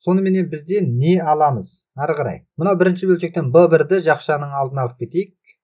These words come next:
Ортақ еселік етесің. Сонда бір қосылған Q-дің үшінші дәрежесі, ал екіншісінен Б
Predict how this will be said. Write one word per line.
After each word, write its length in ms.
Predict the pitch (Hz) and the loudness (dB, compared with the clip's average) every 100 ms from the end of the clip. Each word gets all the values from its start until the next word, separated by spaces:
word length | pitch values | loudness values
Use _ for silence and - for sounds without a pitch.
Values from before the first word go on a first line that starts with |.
| 135 | -10
Ортақ 380 | 139 151 135 | -6 -2 -2
еселік 260 | 123 135 113 | -2 -4 -6
етесің. 240 | 107 - _ | -10 -14 _
Сонда 240 | 143 147 147 | -8 -4 -6
бір 380 | 110 156 175 170 | 0 0 0 -2
қосылған 560 | 147 143 135 139 165 165 | -6 -8 -8 -10 -10 -10
Q-дің 480 | - 143 135 135 120 120 | -12 -10 -8 -10 -12 -14
үшінші 320 | - 123 127 | -10 -8 -2
дәрежесі, 720 | 123 120 113 104 - 180 190 185 | -2 -2 -4 -10 -6 -4 -4 -4
ал 240 | 135 151 | -4 -2
екіншісінен 960 | 131 147 147 160 139 147 135 165 180 123 | -2 -4 -6 -8 -10 -14 -8 -4 -4 -4
Б 240 | 110 147 | 0 2